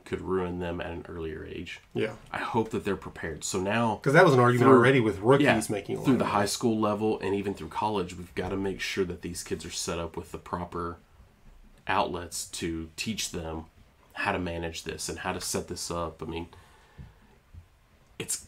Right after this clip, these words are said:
Speaker 1: it's gonna happen. You're gonna have a, a kid that's gonna get duped over by a,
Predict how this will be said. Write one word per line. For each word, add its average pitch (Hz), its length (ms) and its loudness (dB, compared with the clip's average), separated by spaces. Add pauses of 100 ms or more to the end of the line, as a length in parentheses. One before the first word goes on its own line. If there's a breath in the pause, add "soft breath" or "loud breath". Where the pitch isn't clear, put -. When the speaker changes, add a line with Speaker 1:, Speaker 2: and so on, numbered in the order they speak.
Speaker 1:
it's - 260 -4
gonna 131 240 2
happen. 107 400 -2
You're 104 140 0
gonna 101 240 -4
have 101 220 -6
a, 95 200 -8
a - 120 -18
kid 110 300 -4
that's 98 240 -4
gonna 98 220 -2
get 101 260 -4 (220)
duped 107 260 -4
over 104 260 0
by 98 240 -4
a, 87 320 -4